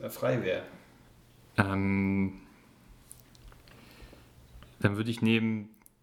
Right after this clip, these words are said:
Speaker 2: dass man gemeinsam, äh, lachen und Spaß haben kann. Diese Antwort ist hier nicht
Speaker 1: Okay.
Speaker 2: möglich.
Speaker 1: Ich hätte gedacht, Job der Eltern, aber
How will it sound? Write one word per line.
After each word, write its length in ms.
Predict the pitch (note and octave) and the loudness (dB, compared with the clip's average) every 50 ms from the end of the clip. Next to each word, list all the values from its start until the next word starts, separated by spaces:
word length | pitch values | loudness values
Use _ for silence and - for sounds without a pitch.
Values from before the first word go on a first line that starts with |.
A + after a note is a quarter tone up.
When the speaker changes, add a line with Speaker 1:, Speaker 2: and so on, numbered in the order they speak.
| - | -12
Speaker 2:
dass 220 | - G#2+ G#2 - - | -8 -8 -6 -2 0
man 140 | A2+ G#2+ G2+ | 0 2 2
gemeinsam, 760 | G#2+ G2+ F#2+ G2 G#2 A2+ G#2 G2+ F#2+ F#2+ G2 G2 G2+ - - - - - - - | 2 2 2 2 2 0 0 0 -2 -2 -2 -4 -4 -6 -10 -14 -20 -14 -8 -6
äh, 300 | G2+ G2 F#2+ F#2+ F#2 F#2+ - - - | -4 -4 -4 -4 -4 -6 -8 -8 -4
lachen 320 | - G2+ G2+ G#2+ - G2+ F#2+ | -2 0 0 0 -2 -2 -2
und 120 | - G2 | -2 -4
Spaß 320 | - - F#2+ G2+ A2+ - - | -4 -2 -2 -2 -2 -2 -4
haben 240 | - - - F#2 - | -4 -4 -4 -4 -6
kann. 240 | - - F#2+ G2+ - - - - - - - - G3 - - - - | -8 -8 -8 -8 -10 -12 -18 -20 -20 -20 -16 -16 -16 -16 -16 -8 -2
Diese 120 | G#2+ G2+ G2 | -2 0 2
Antwort 320 | G#2+ G2 - G#2 G2 - - | 2 2 2 2 0 0 -4
ist 160 | - - - | -10 -6 0
hier 80 | G2 F#2+ | 2 4
nicht 220 | G2+ G2+ - - | 4 4 2 0
Speaker 1:
Okay. 80 | - G#2+ | 0 0
Speaker 2:
möglich. 380 | G#2 F#2+ F#2+ F#2+ G2+ G2+ - - | 0 0 0 -4 -4 -6 -8 -8
Speaker 1:
Ich 60 | - - | -6 -4
hätte 140 | F#2+ - | -4 0
gedacht, 280 | - G#2+ G#2+ - - - | 2 4 4 4 2 2
Job 140 | - A2+ - | 0 0 0
der 120 | - - A2+ | 0 -2 0
Eltern, 300 | B2 B2 - G2 F2+ F2+ | 0 0 0 -2 -6 -6
aber 260 | F2+ F2+ F#2 F#2+ F#2+ | -6 -6 -6 -6 -8